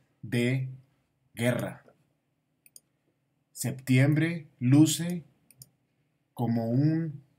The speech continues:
as good a time as any America. Es el, es el, parece o luce como el tiempo que Estados Unidos se va a pegar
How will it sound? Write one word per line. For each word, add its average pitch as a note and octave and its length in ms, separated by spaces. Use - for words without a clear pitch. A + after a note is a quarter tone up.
as A#2+ 280
good C#3 320
a C3+ 100
time C#3 460
as - 300
any B2+ 300
America. B2+ 640
Es B2+ 160
el, D3 220
es C3 200
el, C#3 280
parece C#3 480
o A2+ 100
luce C3 640
como C3 220
el A#2 120
tiempo C3+ 360
que C#3+ 80
Estados B2+ 360
Unidos A#2+ 380
se B2+ 80
va G#2+ 140
a G#2+ 80
pegar A#2 480